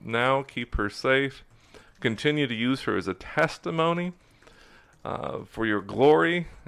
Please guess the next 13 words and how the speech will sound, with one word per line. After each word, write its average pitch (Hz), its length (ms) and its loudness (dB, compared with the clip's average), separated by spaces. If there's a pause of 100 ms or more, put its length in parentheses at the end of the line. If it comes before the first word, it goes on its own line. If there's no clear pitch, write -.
(140)
and 92 400 -2 (120)
f-, 131 100 -12
for 107 280 -2
the 95 140 -2
safety 135 560 -2
of 95 100 -2
her 92 100 -6
family. 147 600 0 (880)
God, 117 400 2 (1120)
we 113 160 -2
just 101 240 -6 (180)
praise 127 340 2
you, 139 420 -2